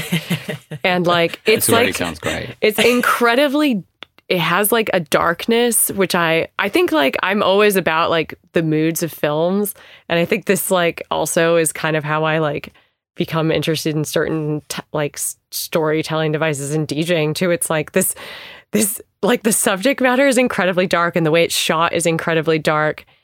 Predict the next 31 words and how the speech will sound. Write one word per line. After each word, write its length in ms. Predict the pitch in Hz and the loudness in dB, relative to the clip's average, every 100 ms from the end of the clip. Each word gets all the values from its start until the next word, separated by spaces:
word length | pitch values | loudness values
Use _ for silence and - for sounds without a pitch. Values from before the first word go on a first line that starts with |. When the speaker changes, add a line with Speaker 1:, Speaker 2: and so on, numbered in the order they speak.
| _ - | _ -4
Speaker 2:
Almost 300 | 247 349 330 | 0 2 2
has, 180 | 226 190 | 2 2
like, 180 | 170 165 | 2 2
a 160 | 165 - _ _ - 180 | -2 -6 _ _ -16 -4
Gaspar 540 | 175 165 160 - 165 160 | -2 0 -2 0 2 2
Noé 440 | 156 156 156 156 | 2 2 2 0
kind 200 | - 165 | 0 -2
of, 100 | 151 | 0
like, 320 | 151 143 - 170 | 0 -2 -4 -4
darkness 540 | 156 156 - 180 170 | 0 0 0 -2 0
to 120 | - 196 | 0 2
it, 220 | 202 - | 2 0
but 120 | - | -2
the 80 | 190 | -2
subject 480 | - 185 - 190 - | 0 -2 0 -2 0
matter 380 | 170 165 165 165 | 0 2 2 2
is, 200 | 165 - | 2 -2
like, 260 | 160 - - - - - - | -2 -4 -10 -16 -18 -20 -6
so 380 | - 226 202 214 | 0 2 2 2
camp 440 | - 185 170 165 | 0 2 2 0
and 120 | 170 | -2
so, 340 | 156 175 180 180 | 0 2 2 2
like, 340 | 165 151 - _ _ _ _ | 0 -2 -6 _ _ _ _
low-key 360 | - 185 - 196 | 0 0 0 -2
silly 400 | - 180 175 170 | 0 2 2 2
and, 120 | 160 | 0
like, 180 | 156 151 | -2 -4
funny. 680 | - - 165 180 151 - - | -6 -2 0 0 0 -2 -2
And, 200 | 165 165 | 0 0
like, 240 | 165 - | 0 -4
the, 240 | 175 170 | -4 -4